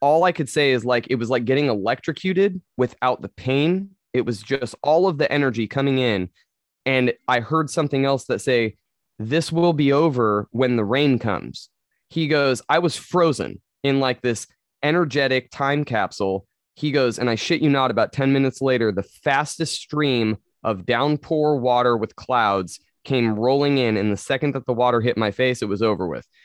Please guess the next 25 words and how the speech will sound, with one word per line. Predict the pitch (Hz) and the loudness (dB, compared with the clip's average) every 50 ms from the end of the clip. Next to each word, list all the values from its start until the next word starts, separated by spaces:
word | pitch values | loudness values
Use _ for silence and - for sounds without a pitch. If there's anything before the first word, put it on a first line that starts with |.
| _ _ _ | _ _ _
And | 113 120 | -2 0
he | 120 | 0
was | 113 113 113 | 2 2 2
like, | 120 113 101 | 0 0 0
it | - 127 135 | 0 -2 0
was, | 113 131 120 113 - - _ _ _ | 0 0 -2 -4 -8 -16 _ _ _
and | 127 135 160 | 0 0 0
this | 185 180 - | 0 -2 -4
is | 196 180 | -4 -4
a | 165 | -2
guy | 131 135 127 131 131 | 0 2 2 2 0
who | 120 127 | 0 -2
worked | 120 113 113 110 123 123 123 - | -4 -6 -6 -4 -4 -4 -4 -4
for | - 113 110 101 92 - _ _ _ | -4 -2 -2 -2 -2 -6 _ _ _
the | - 117 | -8 -8
B | 110 90 127 127 | -2 0 0 0
B | 139 139 | 2 0
C | 127 - 139 131 | -2 0 0 2
News. | 131 123 113 120 127 139 135 - - _ _ _ | 2 2 2 2 2 0 -2 -6 -14 _ _ _
He | _ - 135 123 | _ -6 -4 -2
was, | 113 120 113 110 107 101 95 | 0 0 2 0 0 -2 -2
uh, | - - 113 110 107 104 101 101 98 95 98 - - _ _ _ _ - 76 - - _ _ _ - | -2 0 2 2 4 4 2 2 2 0 0 -2 -4 _ _ _ _ -20 -20 -20 -20 _ _ _ -20
he, | 90 107 - 135 123 117 117 113 | -18 -10 -4 -2 0 0 2 0
uh, | 110 - | 0 0
I | 120 117 107 107 - - 120 | 0 2 2 2 0 0 -2